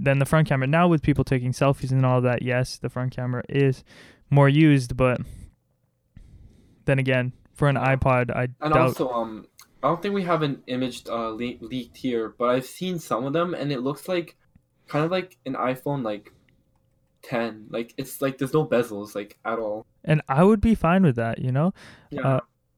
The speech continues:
Speaker 1: the Apple iPod Touches were
Speaker 2: What I
Speaker 1: always like the iPhones, just without
Speaker 2: Yeah.
Speaker 1: the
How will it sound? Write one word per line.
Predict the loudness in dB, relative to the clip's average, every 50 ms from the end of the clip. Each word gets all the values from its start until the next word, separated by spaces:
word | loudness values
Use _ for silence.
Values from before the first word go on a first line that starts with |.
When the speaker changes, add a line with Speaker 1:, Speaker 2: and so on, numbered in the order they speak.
| _ _ -20
Speaker 1:
the | -18 -12 -6 0 2 2 2 2 2
Apple | 2 2 2 4 4 4
iPod | 4 4 2 2 2 2 2 2 2
Touches | 2 0 0 0 2 2 0 2 2
were | 2 2
Speaker 2:
What | 4 4 6
I | 8 8
Speaker 1:
always | 8 8 6 6 2 0 -2
like | 2 4 4 4 4 2 0
the | 0 2 4
iPhones, | 4 4 4 4 2 2 2 0 2
just | 2 2 2 2 2 0
without | 2 4 6 6 4 4
Speaker 2:
Yeah. | 4 4
Speaker 1:
the | 4 6 8 8 6 4 2